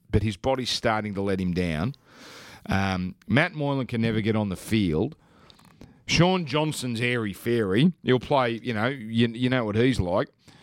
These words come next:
Um, and Aaron Woods is sort of,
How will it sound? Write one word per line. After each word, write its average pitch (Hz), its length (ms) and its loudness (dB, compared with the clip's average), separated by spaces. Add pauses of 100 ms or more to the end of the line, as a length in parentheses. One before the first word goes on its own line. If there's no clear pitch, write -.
(420)
Um, 107 440 0 (560)
and 135 140 2
Aaron 165 320 0
Woods 190 260 0
is 214 120 -2
sort 139 240 0
of, 104 260 -4